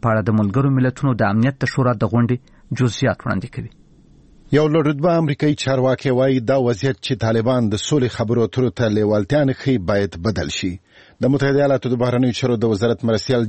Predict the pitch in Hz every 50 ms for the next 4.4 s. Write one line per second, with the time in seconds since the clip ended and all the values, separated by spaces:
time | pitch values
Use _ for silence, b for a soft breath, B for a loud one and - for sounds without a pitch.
0 | 104 120 127 127 127 117 - - - 127 127 127 117 120 123 120 113 120 110 -
1 | - 113 110 117 120 - - 120 117 123 127 107 - 123 117 110 110 123 139 135
2 | 113 _ - - 104 95 104 104 107 - - 135 123 - - 147 139 123 - 139
3 | 131 131 131 - B B B B B B B 135 135 135 127 117 139 135 135 135
4 | 131 127 101 - 139 143 135